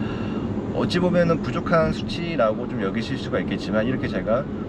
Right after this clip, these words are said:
어떤 시내 구간, 저속 구간에서 다녔을 때는 출력의 부족함은 좀 없는 것 같아요. 자,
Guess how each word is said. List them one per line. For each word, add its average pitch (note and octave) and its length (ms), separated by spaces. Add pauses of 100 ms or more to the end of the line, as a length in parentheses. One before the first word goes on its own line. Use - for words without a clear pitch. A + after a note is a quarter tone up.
어떤 G2 200
시내 D#3 280
구간, A#2 420
저속 C3 360
구간에서 A#2+ 400
다녔을 F#2+ 380
때는 - 320
출력의 G#3 460
부족함은 A#2+ 580
좀 G#2+ 120
없는 F#2+ 280
것 F#2 120
같아요. - 380 (200)
자, F#2+ 180